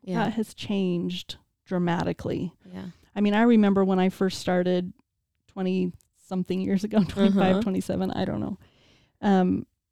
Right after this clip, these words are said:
Speaker 2: you know, they were talking about the golden hour and how important it was to get baby breastfeeding and all that. And the nurses are like, "There is no way." And that, that wasn't at this hospital. This is a different
Speaker 1: <laughs>
Speaker 2: hospital.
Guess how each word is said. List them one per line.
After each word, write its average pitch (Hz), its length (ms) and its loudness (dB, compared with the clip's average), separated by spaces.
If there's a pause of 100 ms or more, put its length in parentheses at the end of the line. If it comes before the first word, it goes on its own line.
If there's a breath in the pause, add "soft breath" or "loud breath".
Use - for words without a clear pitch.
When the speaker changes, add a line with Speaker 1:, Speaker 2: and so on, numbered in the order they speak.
(460)
Speaker 2:
you 226 120 0
know, 196 100 4
they 202 100 2
were 196 80 2
talking 202 340 0
about 180 220 0
the 190 80 -2
golden 185 380 2
hour 175 200 -2
and 180 100 0
how 175 120 0
important 190 360 -2
it 185 40 -2
was 175 240 0
to 185 80 -2
get 175 160 -4
baby 175 320 0
breastfeeding 190 560 0
and 170 100 2
all 170 120 0
that. 165 240 -2
And 180 240 0
the 175 80 2
nurses 175 400 -4
are 92 80 -10
like, 90 280 -10
"There 311 220 0
is - 200 -2
no 190 200 -2
way." 190 260 -2
And 208 120 0
that, 214 100 0 (120)
that - 140 0
wasn't 190 280 0
at - 80 -4
this - 160 -4
hospital. - 340 -8
This 196 140 -6
is 190 80 -10
a 175 80 -4
different 170 320 -2
Speaker 1:
<laughs> 160 60 -4
Speaker 2:
hospital. - 380 -8